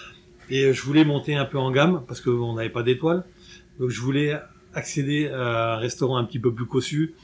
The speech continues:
faire un peu moins de couverts et, euh, m'exprimer un petit peu plus, euh, dans l'étoilé. Et puis, euh, donc, on cherchait.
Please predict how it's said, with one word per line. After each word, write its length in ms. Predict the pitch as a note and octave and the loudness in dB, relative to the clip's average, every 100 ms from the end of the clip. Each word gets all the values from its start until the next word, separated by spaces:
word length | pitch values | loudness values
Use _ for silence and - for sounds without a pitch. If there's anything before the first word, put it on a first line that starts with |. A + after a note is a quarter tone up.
| - - | -20 -18
faire 180 | - A#2+ | -6 -4
un 60 | A#2 | 0
peu 120 | C3+ | 2
moins 140 | C3+ | 2
de 60 | B2+ | -2
couverts 480 | C#3+ B2+ C#3 D3+ B2+ | -2 2 2 0 -6
et, 140 | B2 A2+ | -8 -8
euh, 100 | A2+ | -4
m'exprimer 480 | B2 - C#3 C3 | -6 -6 -4 -2
un 80 | C3 | -2
petit 140 | A#2+ A#2+ | -4 -2
peu 160 | B2 | -4
plus, 380 | A#2+ G#2+ - - - - - - - - - - | -4 -8 -10 -14 -20 -20 -20 -20 -20 -20 -20 -10
euh, 180 | A#2+ A#2 | -8 -4
dans 160 | B2+ | -2
l'étoilé. 460 | B2+ C#3+ C#3 A#2+ G#2 - _ - - - - - - - - - | 0 0 2 2 0 -10 _ -20 -20 -20 -20 -20 -20 -20 -14 -8
Et 140 | C3+ | -6
puis, 340 | - D#3+ E3 | -4 -2 4
euh, 420 | C3 B2+ B2+ A#2+ A2 | 6 6 4 2 0
donc, 220 | A#2+ - | -2 -2
on 40 | |
cherchait. 480 | - A#2 - F#3+ | -6 -4 0 0